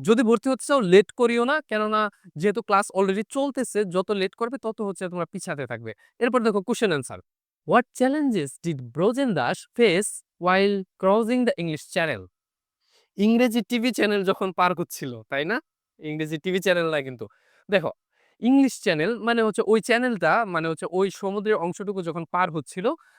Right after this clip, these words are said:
তখন ব্রজেন দাস কি চ্যালেঞ্জ ফেস করতেছিল?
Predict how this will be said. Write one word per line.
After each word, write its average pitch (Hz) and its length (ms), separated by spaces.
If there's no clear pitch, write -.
তখন 254 240
ব্রজেন 220 440
দাস 240 380
কি 285 240
চ্যালেঞ্জ 247 520
ফেস 240 200
করতেছিল? 196 540